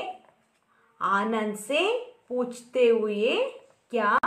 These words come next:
तुम्हारे दांत में दर्द है?"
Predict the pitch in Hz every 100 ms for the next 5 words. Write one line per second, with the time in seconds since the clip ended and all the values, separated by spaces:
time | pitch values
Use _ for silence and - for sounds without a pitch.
0 | - - - _ _ 262 233 214 208 214
1 | 294 466 466 - 185 - 220 214 208 196
2 | 208 269 370 466 - - _ 180 214 214
3 | 202 - 180 311 381